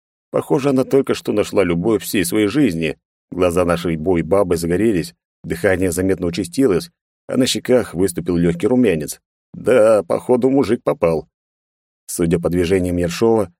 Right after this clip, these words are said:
он был довольно неплохим бойцом, но всё же без лишней скромности могу сказать, что мне он не соперник. «На сегодня они в полном вашем распоряжении, Фёдор Александрович.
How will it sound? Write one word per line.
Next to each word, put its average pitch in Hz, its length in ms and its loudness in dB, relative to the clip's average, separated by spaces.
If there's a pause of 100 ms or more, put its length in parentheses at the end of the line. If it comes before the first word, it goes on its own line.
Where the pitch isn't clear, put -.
(200)
он 131 180 0
был 135 140 2
довольно 110 380 0
неплохим 123 440 -2
бойцом, 123 640 -2 (180)
но 104 140 -4
всё 156 200 -2
же 131 120 -2
без 98 200 -4
лишней 98 320 -2
скромности 90 440 -2
могу 87 180 0
сказать, 92 360 -2
что - 240 -6
мне 120 220 4
он 101 140 2
не 98 80 0
соперник. 101 600 -2 (1040)
«На 110 200 0
сегодня 143 400 4
они 143 200 4
в - 60 -14
полном 131 380 2
вашем 123 300 0
распоряжении, 127 720 0
Фёдор 101 300 -2
Александрович. 95 720 -2